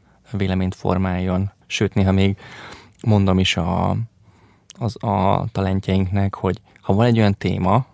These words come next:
amiről szeretnél beszélni, mert fontosnak érzed, lásd Dobrösi Laura és a környezetvédelem, akkor, akkor nyugodtan sződ bele a beszélgetésbe, hogy, hogy felhívd arra a figyelmet, hogy figyelj, nem kéne állandóan műanyag dobozba rendelni a kaját, hogyha van alternatív megoldás.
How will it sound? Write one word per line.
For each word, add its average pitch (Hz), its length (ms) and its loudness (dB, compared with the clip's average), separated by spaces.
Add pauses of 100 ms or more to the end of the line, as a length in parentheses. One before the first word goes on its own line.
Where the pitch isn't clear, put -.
(160)
amiről 92 320 -2
szeretnél - 440 -2
beszélni, - 400 -2
mert 101 200 -2
fontosnak - 500 -4
érzed, 101 380 -2
lásd 95 320 -4
Dobrösi 101 400 -4
Laura 95 300 0
és 92 200 -4
a 110 80 -6
környezetvédelem, 113 920 0 (680)
akkor, 110 500 0
akkor - 180 -2
nyugodtan 98 520 2
sződ 98 340 0
bele 92 260 0
a 98 260 -4
beszélgetésbe, - 920 -6 (180)
hogy, - 240 -4
hogy 104 220 -2
felhívd 92 400 -2
arra 98 180 -2
a 92 40 -4
figyelmet, 92 440 -4
hogy 101 200 -4 (440)
figyelj, 98 340 -2
nem 123 200 0
kéne 92 220 -2
állandóan 92 500 0
műanyag 95 320 -2
dobozba - 360 -6
rendelni 98 340 -2
a 104 40 -4
kaját, 123 340 2
hogyha - 240 -4
van 95 200 0
alternatív - 560 -4
megoldás. - 640 -4